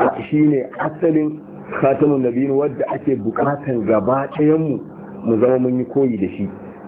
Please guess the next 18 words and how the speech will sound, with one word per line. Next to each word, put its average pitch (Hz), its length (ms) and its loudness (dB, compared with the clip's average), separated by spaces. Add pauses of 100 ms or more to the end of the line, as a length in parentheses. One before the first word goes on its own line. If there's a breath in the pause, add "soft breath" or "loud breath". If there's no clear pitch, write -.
Wannan 165 500 4 (540)
kaɗan 185 240 4 (120)
daga 147 160 4
cikin 156 300 4
waye 131 500 2
manzon 123 540 0
Allah 143 340 0 (100)
sallallahu 131 480 2
alaihi 127 220 0
wasallam 131 260 -2
da 117 140 0
Allah 147 380 0
subhanahu 127 380 -2
wataala 117 260 0
ya 127 120 -2
ce 127 80 0
Muhammadur 120 800 0
Rasulullah. 101 600 -2